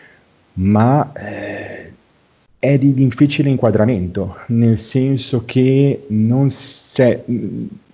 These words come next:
non riuscirei a vederla in questo momento in nessuno dei due roster, perché ci sono già delle, mm, storyline, eh,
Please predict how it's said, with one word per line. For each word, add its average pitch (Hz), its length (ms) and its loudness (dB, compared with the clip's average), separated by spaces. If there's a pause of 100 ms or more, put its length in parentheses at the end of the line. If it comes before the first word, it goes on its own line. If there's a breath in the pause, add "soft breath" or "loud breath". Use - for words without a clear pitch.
non 131 200 4
riuscirei 156 460 4
a 113 100 4
vederla 117 440 2
in 104 80 0
questo 131 320 -6
momento 151 1000 -2
in 131 240 0
nessuno 156 680 0
dei 131 160 4
due 110 200 2
roster, 90 560 0 (840 loud breath)
perché 139 500 2
ci 147 120 -2
sono 101 360 -4
già 117 420 0
delle, 90 920 -2
mm, 82 240 -6
storyline, 87 1800 -2
eh, - 40 -14